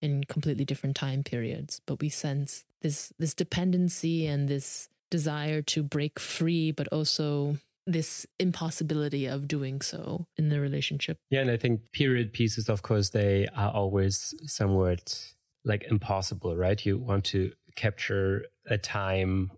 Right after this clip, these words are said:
Speaker 2: or a zeitgeist that is doomed to be wrongly depicted or f-, falsely depicted, misleading. But of course, it, it's always interesting to see how people look at these times. And I think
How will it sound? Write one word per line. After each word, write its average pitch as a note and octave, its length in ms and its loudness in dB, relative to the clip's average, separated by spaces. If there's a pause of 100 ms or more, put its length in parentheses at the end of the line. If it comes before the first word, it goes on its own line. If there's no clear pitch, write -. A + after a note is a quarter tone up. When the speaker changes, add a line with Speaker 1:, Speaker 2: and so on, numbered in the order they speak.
Speaker 2:
or F2+ 360 0
a G2+ 80 0
zeitgeist F2+ 960 -2 (160)
that F2+ 220 -2 (160)
is - 580 0 (460)
doomed G#2 340 4
to G2+ 140 2
be F2+ 520 2 (140)
wrongly F#2 380 2
depicted F2 680 -4
or E2+ 380 -6 (340)
f-, - 140 -16 (260)
falsely F#2 380 -2
depicted, F2+ 720 -2
misleading. F2 840 0 (140)
But B2+ 120 0
of C3+ 200 -2
course, C#3+ 220 2
it, A#2 140 0
it's B2 120 0
always C3+ 240 2
interesting A2+ 440 2
to G#2+ 100 0
see A2 200 2
how G#2 380 0
people F#2+ 480 2
look G#2 240 0
at G2 260 -4
these F#2+ 300 0
times. F#2 520 -2
And G2 300 -4 (180)
I G#2 160 -2
think G2 500 0